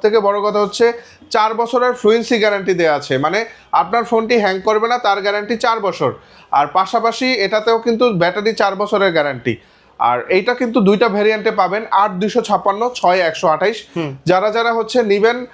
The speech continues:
Speaker 1: আমাদের এটার সাথেও স্পেশাল অফার থাকবে, কুরিয়ারের মাধ্যমে নিতে পারবেন।
Speaker 2: হুম।
Speaker 1: আচ্ছা, প্রাইসটা বলি, এটা হচ্ছে আপনার আট দুইশো ছাপ্পান্ন ডিসকাউন্ট করে, তিন হাজার ডিসকাউন্ট করে বর্তমানে তেইশ হাজার নয়শো নিরানব্বই টাকায়, চব্বিশ হাজার টাকায়। আর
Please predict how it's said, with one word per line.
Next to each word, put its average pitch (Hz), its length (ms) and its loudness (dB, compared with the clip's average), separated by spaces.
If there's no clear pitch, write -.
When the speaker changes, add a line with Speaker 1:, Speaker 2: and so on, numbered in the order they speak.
Speaker 1:
আমাদের 190 320 0
এটার 202 220 0
সাথেও 226 380 0
স্পেশাল 208 420 0
অফার 190 240 0
থাকবে, 202 320 0
কুরিয়ারের 208 400 2
মাধ্যমে 190 400 0
নিতে 165 220 0
পারবেন। 123 340 -2
Speaker 2:
হুম। 165 160 0
Speaker 1:
আচ্ছা, 143 200 0
প্রাইসটা 185 420 -2
বলি, 202 320 0
এটা 170 180 0
হচ্ছে 202 260 -2
আপনার 220 320 0
আট 175 140 2
দুইশো 214 300 0
ছাপ্পান্ন 208 460 0
ডিসকাউন্ট 202 580 -2
করে, 175 180 2
তিন 175 180 0
হাজার 190 260 0
ডিসকাউন্ট 202 460 -2
করে 220 260 0
বর্তমানে 208 440 0
তেইশ 220 340 0
হাজার 220 220 0
নয়শো 175 260 -2
নিরানব্বই 170 480 0
টাকায়, 131 260 0
চব্বিশ 175 300 0
হাজার 185 260 0
টাকায়। 220 260 0
আর 139 120 2